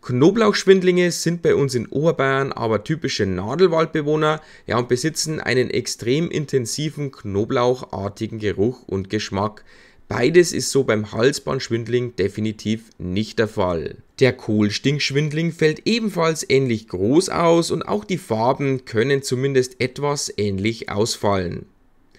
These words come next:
Allerdings ist der Kohlstinkschwindling, wie der Name wieder mal schon treffend beschreibt, ein echter Stinker.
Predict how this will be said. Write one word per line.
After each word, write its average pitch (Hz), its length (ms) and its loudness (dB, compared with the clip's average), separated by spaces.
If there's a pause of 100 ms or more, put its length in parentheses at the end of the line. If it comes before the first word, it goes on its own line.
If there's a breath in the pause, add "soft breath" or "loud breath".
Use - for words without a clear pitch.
(260 loud breath)
Allerdings 135 540 2
ist - 220 -4
der 127 80 2
Kohlstinkschwindling, 156 1200 0
wie 104 260 -4
der 123 120 2
Name 113 340 0
wieder 123 160 0
mal 110 180 -2
schon 104 240 -4
treffend 113 560 -6
beschreibt, 104 640 2 (240 soft breath)
ein 104 220 -8
echter 113 480 -2
Stinker. 113 720 0